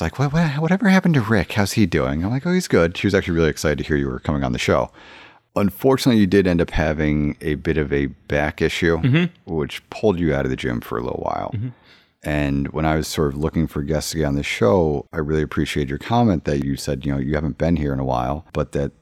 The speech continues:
Speaker 1: the gym has just had this tremendous impact on your life and that it, it still seems to be something that you continue to do.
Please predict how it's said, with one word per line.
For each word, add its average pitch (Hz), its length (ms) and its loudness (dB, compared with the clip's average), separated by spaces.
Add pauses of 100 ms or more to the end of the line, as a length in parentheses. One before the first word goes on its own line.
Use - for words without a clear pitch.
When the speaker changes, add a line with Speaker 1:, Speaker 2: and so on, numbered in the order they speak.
Speaker 1:
the 76 140 -2
gym 76 300 -2
has 71 180 -4
just - 220 -4
had 69 380 -2
this - 140 -8
tremendous 69 480 -2
impact 69 380 -4
on 64 100 -4
your 62 120 -6
life 76 380 -4
and - 140 -6
that - 140 -6
it, 69 160 -6
it - 100 -6
still 101 240 0
seems 90 300 0
to 78 80 -6
be 76 60 0
something 76 300 -4
that 65 120 -4
you 69 80 -4
continue 69 540 -6
to - 180 -14
do. 69 420 0